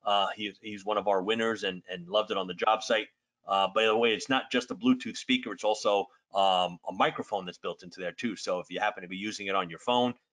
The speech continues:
you can go and answer your phone calls while you're in the boiler room. And I've got the, the famous Taco After Dark t-shirts and I've got some travel mugs.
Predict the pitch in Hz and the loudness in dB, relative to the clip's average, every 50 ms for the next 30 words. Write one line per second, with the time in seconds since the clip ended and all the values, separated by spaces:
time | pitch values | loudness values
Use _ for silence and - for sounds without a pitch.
0 | _ - 90 - - 92 87 87 104 104 98 92 95 101 - - 90 85 - - | _ -12 -12 -10 -10 -12 -6 -2 -2 0 0 0 -2 -4 -4 -6 -8 -8 -6 -2
1 | 110 107 110 - - 95 90 87 82 87 87 87 87 87 90 92 87 82 82 104 | -2 -2 -2 -2 -4 -4 -6 -4 -4 -4 -2 -2 -2 -2 -4 -6 -6 -2 0 2
2 | 104 101 92 87 85 82 76 - _ _ _ _ _ _ - 107 101 101 104 101 | 2 2 2 0 0 -2 -4 -6 _ _ _ _ _ _ -6 -2 0 0 2 2
3 | 101 101 98 90 113 104 - - 98 87 - - - 90 - - 131 127 113 - | 2 0 2 2 2 2 2 2 0 0 0 -2 -8 -6 -2 0 0 2 0 -2
4 | - - 135 131 127 - 123 120 113 - - - 120 110 - - - 156 175 151 | -2 -2 -2 0 0 2 2 0 0 0 0 2 2 2 2 2 0 0 0 2
5 | - - 160 151 147 143 - - - - - 95 101 101 101 101 101 98 98 98 | 2 4 6 6 4 4 0 -4 -12 -12 -8 -6 -4 -2 0 0 2 2 2 2
6 | 98 95 90 82 - _ _ - - _ _ - 92 92 92 - 104 92 87 - | 0 -2 -6 -10 -16 _ _ -20 -20 _ _ -2 -2 -2 0 2 2 2 0 0
7 | - 90 - - 156 160 151 139 123 131 127 127 127 123 123 120 117 117 117 - | -6 -8 -2 2 6 6 6 6 6 4 4 6 8 8 8 8 8 6 2 -2
8 | - | -10